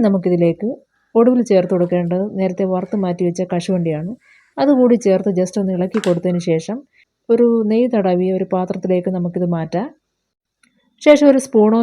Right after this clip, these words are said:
സ്പാച്ചുലയോ ഉപയോഗിച്ച് നമുക്ക് ഈ കേസരി ഉണ്ടല്ലോ, അത് ആ ഒരു പാത്രത്തിലേക്ക് നന്നായിട്ട് അമർത്തി ഒതുക്കി വയ്ക്കാം. അപ്പോൾ ഇത്രയും ഒന്ന് ചെയ്ത് കഴിഞ്ഞാൽ തന്നെയും നമ്മുടെ ആ ഒരു കേസരിക്ക് നല്ലൊരു പെർഫെക്റ്റ് ഷേപ്പ് കിട്ടും. ആ ഒരു ഷേപ്പ് കിട്ടാൻ വേണ്ടിയിട്ടാണ് ഈ ഒരു പാത്രത്തിനകത്ത് ഇങ്ങനെ സെറ്റ് ചെയ്തെടുക്കുന്നത്.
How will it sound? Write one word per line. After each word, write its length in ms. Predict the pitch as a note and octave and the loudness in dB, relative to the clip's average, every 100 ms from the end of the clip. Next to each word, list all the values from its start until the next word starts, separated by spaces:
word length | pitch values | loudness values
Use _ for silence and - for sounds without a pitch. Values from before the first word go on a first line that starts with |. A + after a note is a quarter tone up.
| - | 0
സ്പാച്ചുലയോ 540 | G#3 F#3 F#3 G#3 G3+ F#3 | 0 0 0 2 4 4
ഉപയോഗിച്ച് 460 | F3 E3+ F3 F#3+ A#3+ A3+ | 2 2 0 -2 -4 -4
നമുക്ക് 220 | G3+ G3+ G#3+ | -4 -2 0
ഈ 20 | G3+ | 2
കേസരി 380 | F#3+ G3 G#3 F#3 | 0 2 2 2
ഉണ്ടല്ലോ, 300 | D#3+ D3+ - _ _ _ - | -2 -6 -12 _ _ _ 0
അത് 100 | A3+ | 4
ആ 20 | G#3+ | 6
ഒരു 100 | G#3+ G#3 | 4 2
പാത്രത്തിലേക്ക് 680 | F#3 F#3 G3+ G3 F#3 F3+ F#3+ | 0 -2 -4 0 -2 -2 -4
നന്നായിട്ട് 680 | F#3 F#3 G3 G#3+ G3 D#3+ G#3+ A3+ F#3+ | -4 -4 -4 0 -2 -2 -6 -6 -6
അമർത്തി 400 | G3 G#3 - A#3+ - | -4 -4 -4 -4 0
ഒതുക്കി 320 | F3+ G3+ - F3+ | 2 0 0 -4
വയ്ക്കാം. 280 | C#3+ E3 A3+ - _ _ _ _ _ _ _ | -2 -6 -8 -12 _ _ _ _ _ _ _
അപ്പോൾ 120 | D4 D4+ | 4 6
ഇത്രയും 300 | C#4+ C#4+ C#4+ C4+ | 6 6 6 4
ഒന്ന് 120 | C4 A#3 | 2 4
ചെയ്ത് 180 | A3+ B3 | 6 6
കഴിഞ്ഞാൽ 320 | A3+ A3 G#3+ G3 | 6 4 2 0
തന്നെയും 280 | E3+ E3+ G3 | -2 -2 -4
നമ്മുടെ 220 | G#3 G3 G3+ | -6 0 0
ആ 40 | G3 | 0
ഒരു 100 | G3+ | -2
കേസരിക്ക് 460 | F#3+ F#3 G3+ G3 G3 F#3+ | -2 -2 -2 -2 -4 -4
നല്ലൊരു 300 | F#3 F#3 F#3 G3 | -2 -4 -4 -4
പെർഫെക്റ്റ് 480 | F#3+ - G#3 - G3+ | -4 -4 -8 -4 -2
ഷേപ്പ് 260 | G3 G3 A3 E3+ | 0 0 0 -2
കിട്ടും. 220 | D3+ - _ _ _ - | -2 -12 _ _ _ -2
ആ 60 | F#3+ | 0
ഒരു 80 | G3+ | 0
ഷേപ്പ് 200 | F#3 F#3+ A3 | -2 0 0
കിട്ടാൻ 200 | G#3 G#3 | 0 0
വേണ്ടിയിട്ടാണ് 360 | G3+ G#3 G#3+ G3+ G3+ | 0 -2 -2 -2 -2
ഈ 40 | G3+ | -2
ഒരു 60 | G3 | -2
പാത്രത്തിനകത്ത് 720 | F#3+ F#3 - G3+ G3+ F#3+ F3+ F#3+ | 0 0 0 -2 -2 -2 -4 -4
ഇങ്ങനെ 180 | F3+ F#3 F3+ | -2 -2 -2
സെറ്റ് 200 | F3 G3 | -2 2
ചെയ്തെടുക്കുന്നത്. 540 | F3+ E3+ E3+ E3+ D#3+ | 2 0 -2 -4 -4